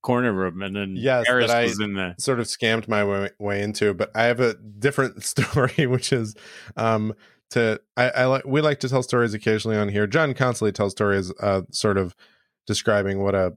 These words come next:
Speaker 2: saint his spouse <laughs> is for putting up with all his Doctor Who watching. Let me tell you my story of similar, uh, route. We, <laughs> we sat down in bed together, we're kind of, like, calming down. Girls finally got to bed. We're gonna calm down and watch something.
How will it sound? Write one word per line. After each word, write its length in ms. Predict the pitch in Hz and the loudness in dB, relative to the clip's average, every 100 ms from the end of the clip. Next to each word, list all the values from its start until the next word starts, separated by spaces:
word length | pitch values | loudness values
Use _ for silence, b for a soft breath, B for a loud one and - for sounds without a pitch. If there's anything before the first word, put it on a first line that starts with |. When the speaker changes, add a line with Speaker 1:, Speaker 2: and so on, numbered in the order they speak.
| - | -6
Speaker 2:
saint 420 | - 110 98 - | -2 0 -2 -6
his 220 | 104 107 | -6 -6
spouse 420 | - 107 98 95 - | -2 0 0 -2 0
<laughs> 0 | |
is 160 | 120 - | 0 0
for 120 | 117 | -2
putting 320 | - 110 104 | 0 -2 0
up 140 | 104 120 | 0 0
with 320 | 110 117 120 | 0 0 0
all 160 | 107 | 0
his 200 | 107 107 - | 2 0 0
Doctor 300 | 104 - 98 | 0 -2 -4
Who 100 | 98 | -2
watching. 320 | 92 90 90 b b - | -2 -4 -14 b b -2
Let 80 | 165 | 0
me 80 | 165 | 2
tell 160 | 151 | 2
you 80 | 143 | 2
my 160 | 123 120 | 2 2
story 300 | - 110 107 | 2 2 2
of 120 | 98 - | -2 -8
similar, 540 | - 110 104 104 98 b b b b 110 | -6 -2 0 0 -2 b b b b -2
uh, 60 | |
route. 260 | 101 95 92 _ _ _ _ - | 2 2 0 _ _ _ _ -6
We, 140 | 127 123 104 | -4 -2 -2
<laughs> 200 | 113 131 | 0 0
we 120 | 143 | 0
sat 280 | 123 143 131 | 2 0 2
down 180 | 143 139 | 2 2
in 80 | 127 | 2
bed 200 | 120 120 | 0 0
together, 420 | 110 117 113 110 | 0 2 4 2
we're 100 | 107 | 2
kind 160 | 113 107 | 0 0
of, 60 | |
like, 120 | 104 - | -2 -2
calming 260 | 110 104 | -2 0
down. 380 | 101 98 98 98 _ _ _ - | 0 -2 -2 -6 _ _ _ -2
Girls 260 | 117 107 | 0 0
finally 480 | - 113 110 104 101 b b b | 0 2 2 0 -2 b b b
got 140 | 107 104 | -2 0
to 80 | 107 | 2
bed. 280 | 101 101 | 2 2
We're 160 | 98 104 | 0 -2
gonna 180 | 101 98 - | -2 -2 -2
calm 240 | 113 104 | -2 2
down 220 | 104 104 | 2 2
and 100 | 101 | 0
watch 260 | 95 92 - | 0 0 0
something. 500 | 101 92 98 95 | -4 -2 -2 -4